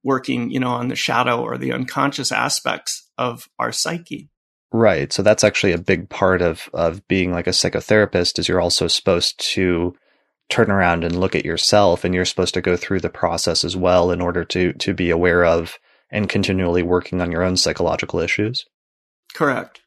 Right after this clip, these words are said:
Speaker 1: Correct.
Speaker 2: Okay. So what, I mean, what things can astrologers be aware of? Or maybe that's a good starting point. So you've mentioned a few time the, times the astrologer's shadow. What are some of the things that maybe when an astrologer start-, starts seeing clients, what are the, some of the potential pitfalls that might come from the astrologer?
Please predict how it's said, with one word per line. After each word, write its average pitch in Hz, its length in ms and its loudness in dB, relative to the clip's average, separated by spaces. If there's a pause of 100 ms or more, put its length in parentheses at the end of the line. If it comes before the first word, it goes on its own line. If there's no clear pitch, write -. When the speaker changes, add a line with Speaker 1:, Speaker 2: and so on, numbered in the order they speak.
Speaker 1:
Correct. - 380 -6 (400)
Speaker 2:
Okay. 95 240 -4
So - 220 0
what, 98 340 4 (500)
I 92 60 -4
mean, 98 160 0
what 104 180 4
things 113 240 2
can - 160 -4
astrologers 95 600 0
be 87 140 0
aware 85 280 2
of? 85 160 0
Or 90 80 0
maybe 90 220 0
that's 87 240 2
a 90 40 2
good 85 200 0
starting 92 420 2
point. 85 320 -2
So - 140 -2
you've 87 100 -4
mentioned 92 340 0
a 85 60 0
few 95 160 -2
time 87 360 -2
the, 85 300 -4 (100)
times 87 340 -2
the 90 80 0
astrologer's 87 640 2
shadow. 87 640 2 (480)
What 110 180 4
are 110 80 6
some 117 180 4
of 101 60 0
the 92 100 2
things 92 460 0
that 90 160 2
maybe 90 600 0 (400)
when 101 160 -2
an 95 80 0
astrologer 104 420 4
start-, 87 340 2
starts - 320 0
seeing 87 220 -2
clients, 90 580 -2
what 95 120 0
are 90 80 0
the, 87 180 -4
some 101 180 -2
of 90 40 0
the 85 80 -4
potential 95 460 -2
pitfalls 82 600 2
that - 140 -4
might 82 160 -4
come 90 220 -4
from 87 180 -4
the 85 80 -4
astrologer? 98 720 0